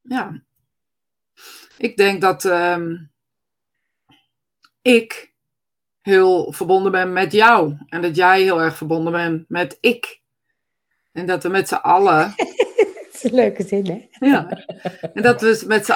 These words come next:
Speaker 1: allen, denk ik, verantwoordelijk zijn voor dat stuk ik. En als we daar beseffen dat mijn ik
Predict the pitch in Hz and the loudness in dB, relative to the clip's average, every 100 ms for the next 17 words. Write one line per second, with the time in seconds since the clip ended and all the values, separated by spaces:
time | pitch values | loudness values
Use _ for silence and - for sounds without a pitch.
0 | - 202 240 226 180 175 165 170 147 - | 2 2 4 2 2 0 -2 -4 -6 -14
1 | - 202 190 196 269 277 - 196 180 156 | -12 -4 -2 2 4 4 2 -2 -2 -4
2 | 175 175 156 - 170 - - - - - | -2 -2 -4 -4 -4 -4 -6 -6 -6 -2
3 | 269 - - - - 190 170 185 185 170 | -2 -2 -8 -16 -8 0 0 0 -2 2
4 | 185 190 180 165 160 233 226 196 175 156 | 6 6 4 0 0 0 0 -2 -2 -2
5 | - 180 190 190 - 175 - - | -4 -2 0 -2 -2 -2 -4 -18